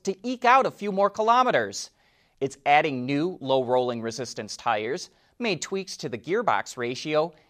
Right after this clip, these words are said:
and installed a new heat pump that's tied to a humidity sensor on the windshield. The Peugeot E two oh eight, E two thousand eight, as well as the D S three Crossback E tens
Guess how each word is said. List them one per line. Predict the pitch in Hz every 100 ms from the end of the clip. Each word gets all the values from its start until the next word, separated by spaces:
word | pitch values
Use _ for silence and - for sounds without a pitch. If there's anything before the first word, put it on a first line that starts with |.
| _
and | 214 247 226
installed | 139 - - 185 185
a | 143
new | 143
heat | 127 - 254 -
pump | 143 135 -
that's | 127 -
tied | - 175 175 -
to | 127
a |
humidity | 120 151 123 170 226 131
sensor | 117 143 127 - 143
on | 147
the | 160
windshield. | 170 240 247 160 120 92 - _ _ _ _
The | 147
Peugeot | - 175 170 151 147 170 -
E | 175 175
two | - 156 117
oh | 110
eight, | 107 127 - _ _ _
E | 220 220
two | 226 262 294
thousand | 143 123 135 117
eight, | 135 180 _ _ _ -
as | 170 170
well | 220 262
as | 247 -
the | 160
D | 117 170 208
S | 170 -
three | - 175 151
Crossback | - 175 170 185 - 147 143 -
E | 226 285
tens | - 107 110 117